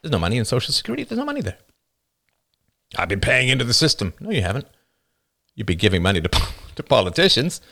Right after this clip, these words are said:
the same politicians that when you were hippies, you said were not to be trusted. You've been giving money to politicians, and the politicians have been spending it. There's no money there. There's no money there. And you failed to deal with it years ago. And, of course, Social Security was implemented, the sixty-five retirement age was when very few people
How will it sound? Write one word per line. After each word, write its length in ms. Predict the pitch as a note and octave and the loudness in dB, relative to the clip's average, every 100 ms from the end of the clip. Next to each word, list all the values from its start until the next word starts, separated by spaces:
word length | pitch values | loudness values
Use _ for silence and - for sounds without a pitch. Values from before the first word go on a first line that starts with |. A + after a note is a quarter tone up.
| _ _ | _ _
the 60 | - | -2
same 200 | G2 F#2+ | 0 2
politicians 640 | F2 E2+ D#2+ G2 F#2+ F2 | 2 2 2 0 0 -2
that 100 | F#2 | -2
when 160 | F#2 F2 | 0 0
you 100 | E2+ | 0
were 120 | D#2 | 2
hippies, 400 | B2+ F#2+ G#2 - | 2 2 2 2
you 100 | F#2 | 0
said 300 | - F2+ F#2 | 2 0 0
were 120 | F#2 | 0
not 180 | G2 - | 0 0
to 60 | |
be 80 | A#2 | 0
trusted. 440 | - A3 G#3+ G3+ - - - - - _ _ | 2 2 4 2 0 -20 -20 -20 -20 _ _
You've 120 | F2+ | -4
been 100 | F#2 | 0
giving 220 | G#2 G2+ | 2 4
money 220 | F#2+ G2+ F2+ | 4 2 0
to 60 | |
politicians, 640 | F#2+ G2 F#2 D3+ - A#2+ | 0 0 2 0 -2 -4
and 120 | A#2+ G#2+ | -4 -2
the 40 | |
politicians 480 | G2 G2 A2 C3 B2+ | 0 0 -2 -4 -2
have 80 | C#3 | -2
been 100 | D3+ | -2
spending 320 | G3 G3 F#2 | -2 -2 -2
it. 140 | C#2+ | -2
There's 200 | G2 F2+ | 0 0
no 120 | E2+ | 2
money 200 | D#2+ D#2+ | 0 0
there. 260 | D#2+ D#2+ - _ _ _ _ _ _ | 0 -2 -4 _ _ _ _ _ _
There's 40 | E3+ | -8
no 80 | A3+ | -6
money 160 | C4+ | -4
there. 200 | G#2+ - _ _ _ _ _ _ | -6 -8 _ _ _ _ _ _
And 120 | A2 G#2 | 0 0
you 60 | |
failed 280 | - G2 A2 | 4 2 2
to 60 | G2 | 2
deal 180 | G2+ F#2 | 2 4
with 140 | F2+ | 2
it 160 | G2 - | 0 -2
years 220 | F2 F2 | 0 0
ago. 260 | F2 F2 C3+ _ _ _ _ _ _ _ _ _ _ - | 0 -4 -6 _ _ _ _ _ _ _ _ _ _ 0
And, 540 | F#2+ F#2 F2+ F2 - - | 4 4 2 0 -2 -4
of 100 | - | 0
course, 160 | F#2+ | 2
Social 260 | G#2+ G2 G#2+ | 4 2 2
Security 440 | G#2 - G2 F#2+ | 0 2 4 4
was 160 | F2+ F2+ | 2 2
implemented, 520 | G2+ G2 F2+ F2+ E2+ | 2 2 0 0 0
the 60 | - | 0
sixty-five 520 | G2 - F#2 G2 F#2 | 0 -2 0 2 0
retirement 400 | E2+ A#2+ B2+ F2 | 0 2 2 4
age 240 | F#2+ F#2+ | 2 2
was 160 | F#2 - | -2 0
when 200 | F2+ F#2 | 0 2
very 220 | F#2 G2 | 4 2
few 220 | - G2 | 4 0
people 440 | - A2 G#2+ A#2 | 4 2 4 0